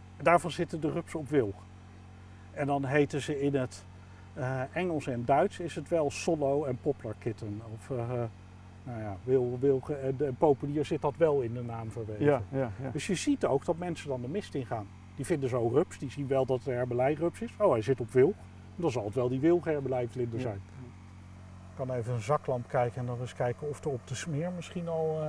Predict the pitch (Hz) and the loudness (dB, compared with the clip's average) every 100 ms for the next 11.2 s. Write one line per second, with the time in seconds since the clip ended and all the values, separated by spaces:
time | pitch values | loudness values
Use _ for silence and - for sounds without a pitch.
0 | 156 156 151 - 139 147 143 - 180 - | -4 -4 -2 -2 -6 -6 -8 -4 -6 -6
1 | - - - - - - - 147 - - | -18 -20 -20 -20 -20 -18 -14 -14 -14 -20
2 | - - - - - - - - 147 156 | -20 -20 -20 -20 -20 -18 -14 -4 -2 0
3 | 160 - - - - - - - 202 262 | -2 -8 -12 -10 -12 -12 -8 -2 6 8
4 | 285 277 254 226 208 196 156 147 240 - | 8 6 6 8 10 8 6 8 8 8
5 | 254 233 - - - - - - - - | 6 6 4 -10 -10 -10 -10 -10 -10 -10
6 | - - 208 220 202 202 160 - - - | -10 -4 0 0 0 -4 -4 -6 -10 -8
7 | - 131 - 139 127 131 131 196 - 185 | -4 -4 0 0 0 0 0 -2 -4 -6
8 | - - - 185 175 190 - - - - | -4 -6 -2 0 0 -2 -4 -8 -8 -8
9 | - 185 226 - - - 135 135 123 123 | -6 -4 -4 -6 -8 -6 -6 -4 -4 -4
10 | - - 175 143 135 - 165 190 180 160 | -6 0 2 2 0 2 4 6 4 2
11 | 175 | 2